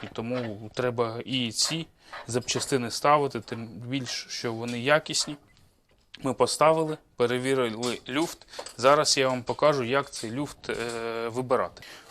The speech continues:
Така краса в нас всередині. Зверніть увагу, трішечки, е, чіплялася планетарка за корпус моста. Це все вскривається,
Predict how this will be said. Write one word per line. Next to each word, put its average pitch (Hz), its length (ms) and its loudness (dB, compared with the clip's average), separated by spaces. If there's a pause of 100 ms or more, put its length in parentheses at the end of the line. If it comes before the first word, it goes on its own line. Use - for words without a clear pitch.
(200)
Така 165 240 6
краса 147 340 8
в 127 100 4
нас 131 200 4
всередині. 151 680 4 (360)
Зверніть 139 600 0
увагу, 127 420 4 (420)
трішечки, 135 720 0 (320)
е, 123 300 -2
чіплялася 120 880 4 (480)
планетарка 127 760 4 (320)
за 120 320 0
корпус 135 560 0
моста. 139 420 2 (320)
Це - 160 0
все 123 420 6
вскривається, 127 1040 4